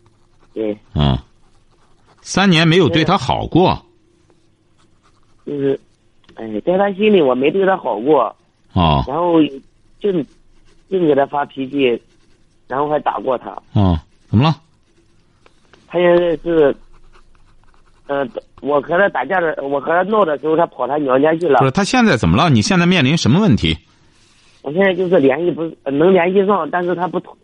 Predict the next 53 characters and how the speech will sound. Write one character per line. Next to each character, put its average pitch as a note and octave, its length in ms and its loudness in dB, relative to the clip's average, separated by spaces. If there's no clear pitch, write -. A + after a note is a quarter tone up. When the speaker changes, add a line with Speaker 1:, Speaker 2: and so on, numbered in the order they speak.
Speaker 1:
她 F3+ 160 -6
不 F3 260 2
原 B2+ 220 2
谅 D#3 140 -4
我。 G2+ 240 -8
Speaker 2:
啊， F#2 120 0
她 A#2 100 2
不 F3+ 120 2
原 A2 220 2
谅 G#3+ 120 4
你， E2 200 2
当 D3+ 240 0
然 D#4 100 4
不 A2 100 2
原 F#2 200 2
谅 E2+ 160 2
你。 E2 160 2
你 F4 120 0
打 - 300 -2
她 A#3 140 0
了， G3+ 100 2
慢 F#3+ 180 4
慢 G#3 160 4
求 - 360 0
吧， - 180 -2
再 D3 220 -2
求， D3+ 340 0
实 - 180 -6
在 F#3 120 4
不 D#3 100 4
行 E3+ 160 4
跪 E3+ 160 2
门。 G2 160 2
Speaker 1:
哎， A2 100 2
我 F#2 120 4
Speaker 2:
哎， E2+ 40 2
就 F2+ 140 2
是 F#2+ 100 0
老 G2 260 2
老 D#3+ 120 4
实 D#3 180 0
实 F3+ 240 2
的 B2+ 100 2
认 D3 160 2
错。 E3 240 0
Speaker 1:
现 G3 120 -2
在 G3+ 100 2
我 F#3 100 0
拿 F3+ 240 0
孩 D#3 280 -4
子， E3 440 4
就 D#3 80 -4
是 D3+ 320 2